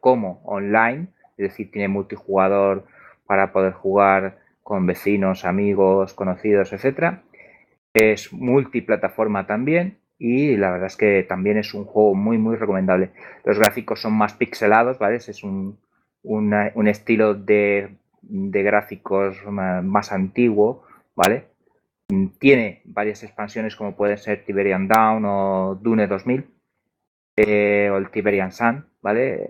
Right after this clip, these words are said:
Eh, y que la verdad es que es otro juego de los que a mí me gustaría recomendar. Eh, suele estar también en, en los repositorios, ¿vale? De muchas distribuciones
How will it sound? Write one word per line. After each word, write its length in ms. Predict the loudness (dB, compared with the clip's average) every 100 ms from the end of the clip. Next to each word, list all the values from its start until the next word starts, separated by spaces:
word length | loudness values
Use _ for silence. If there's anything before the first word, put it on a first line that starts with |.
| -12
Eh, 720 | -2 2 4 4 2 0 -4 -12 -14
y 200 | -10 -10 0
que 400 | 2 4 4 2
la 260 | 2 2
verdad 360 | 2 0 0 -2
es 140 | -4 0
que 380 | 2 2 -2 _ -20
es 140 | -14 -8
otro 180 | -4 -2
juego 300 | 2 4 4
de 60 | 2
los 180 | 0 -2
que 380 | 0 0 -2 _ _
a 60 | -2
mí 100 | 2
me 120 | 2
gustaría 440 | 0 -2 0 2 2
recomendar. 800 | -2 -4 -6 -4 0 0 0 -10 _ -20 _ 2
Eh, 220 | 4 2
suele 240 | 0 0 0
estar 260 | 0 0
también 320 | 0 -2 -2
en, 400 | 0 -2 -2 -6 -6
en 120 | -2
los 120 | -2
repositorios, 720 | -2 -8 -10 0 2 2 -2
¿vale? 340 | 2 2 2 0
De 140 | -4
muchas 320 | -6 -4 -4
distribuciones 800 | -4 -6 -2 -2 0 0 0 -4